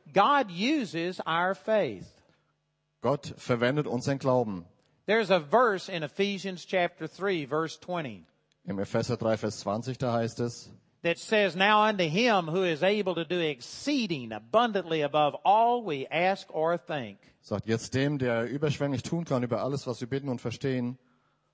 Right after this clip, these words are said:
Speaker 1: How many of you believe that?
Speaker 2: Wie viele von euch glauben das?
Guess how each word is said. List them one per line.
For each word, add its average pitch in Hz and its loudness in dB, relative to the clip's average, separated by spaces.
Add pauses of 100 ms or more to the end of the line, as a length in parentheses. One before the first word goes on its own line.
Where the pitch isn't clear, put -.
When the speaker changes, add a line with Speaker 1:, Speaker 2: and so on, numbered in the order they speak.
(180)
Speaker 1:
How 220 0
many 240 2
of 214 6
you 202 2
believe 214 0
that? 160 2 (360)
Speaker 2:
Wie 127 -8
viele 156 -6
von 143 -4
euch 139 -4
glauben 147 -2
das? - -6